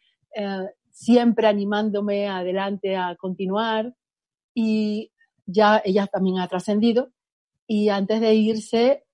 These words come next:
yo intuitui-, intuitivamente sentía algo, como que se, no sé, sentía, no sé qué sentía, pero, pero le escribí un email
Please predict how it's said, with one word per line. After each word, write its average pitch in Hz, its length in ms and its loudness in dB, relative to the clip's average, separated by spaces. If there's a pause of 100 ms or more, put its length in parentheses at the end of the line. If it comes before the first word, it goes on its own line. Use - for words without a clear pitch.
(200)
yo 196 320 -4
intuitui-, 214 720 2
intuitivamente 220 880 2
sentía 214 640 0
algo, 233 540 0 (640)
como 196 180 -8
que 190 120 -8
se, 185 400 0 (380)
no 226 260 2
sé, 196 280 2
sentía, 208 760 2 (180)
no 220 140 -4
sé 240 140 -2
qué 226 100 -2
sentía, 214 400 0
pero, 175 200 -4 (800)
pero 208 220 0
le 208 100 0
escribí 233 360 0
un 254 120 -2
email 240 420 -2